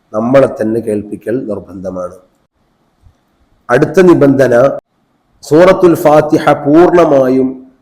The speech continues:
നൃത്തത്തിൽ തന്നെ സംഭവിക്കണം. നോക്ക് നിങ്ങൾ, അസ്സാദിസു, ഫാത്തിഹ ശരിയാവാനുള്ള ആറാമത്തെ നിബന്ധന, അദമു തർജമതിഹ വഗൈരിഹ മിനൽ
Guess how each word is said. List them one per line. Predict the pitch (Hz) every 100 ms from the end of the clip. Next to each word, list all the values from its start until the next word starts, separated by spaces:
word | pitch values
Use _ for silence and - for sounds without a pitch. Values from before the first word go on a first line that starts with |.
| _
നൃത്തത്തിൽ | 143 156 156 - 196 202 151 139
തന്നെ | 131 123
സംഭവിക്കണം. | 113 110 104 98 101 92 92 _ _ _ _ _ _ _ _ _ -
നോക്ക് | 139 139 143
നിങ്ങൾ, | 139 131 127 - - - -
അസ്സാദിസു, | 143 - 139 147 156 160 - 123 - - _ _ _ _
ഫാത്തിഹ | - 131 170 - 190 180
ശരിയാവാനുള്ള | - 151 165 156 151 143 135 135 151
ആറാമത്തെ | 127 131 151 160 143 127 135
നിബന്ധന, | 123 117 117 117 110 101 - _ _ _ _ _
അദമു | 135 175 190 185 180
തർജമതിഹ | 170 190 165 156 135 165 170 - 160 139 151 143 - - _ _ _ _ _ _ _ _ _ _ _ _ _ - -
വഗൈരിഹ | 135 139 175 185 160 135 127 - - - - _ _ _ _ _
മിനൽ | 123 151 143